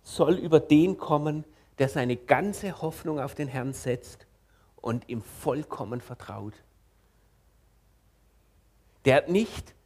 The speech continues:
sich durch dieses, der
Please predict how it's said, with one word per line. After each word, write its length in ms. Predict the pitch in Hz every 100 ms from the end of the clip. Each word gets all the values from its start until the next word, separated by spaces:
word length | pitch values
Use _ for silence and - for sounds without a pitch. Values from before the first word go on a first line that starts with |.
| _
sich 300 | - 175 -
durch 400 | 165 180 185 - _ _ _ _ _ _ - - _ _ _ -
dieses, 440 | 143 156 143 - - _ _ 139 _ _ -
der 120 | 139